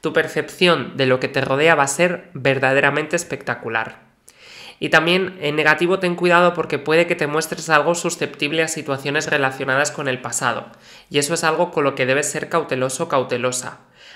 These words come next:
Algunas personas podrían aprovecharse de esto para sus propios propósitos. Ten cuidado.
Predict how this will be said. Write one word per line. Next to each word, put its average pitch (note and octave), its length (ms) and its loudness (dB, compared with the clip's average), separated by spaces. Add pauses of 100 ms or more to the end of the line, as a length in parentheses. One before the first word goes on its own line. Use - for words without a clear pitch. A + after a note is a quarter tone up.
Algunas E3+ 440 2
personas F3 500 0
podrían D3 360 -2
aprovecharse D#3 680 -2
de D#3+ 100 2
esto G3 400 -2
para C#3 220 4
sus C3+ 180 -6
propios E3+ 420 -4
propósitos. - 920 -10
Ten C#3+ 180 -2
cuidado. B2 460 -4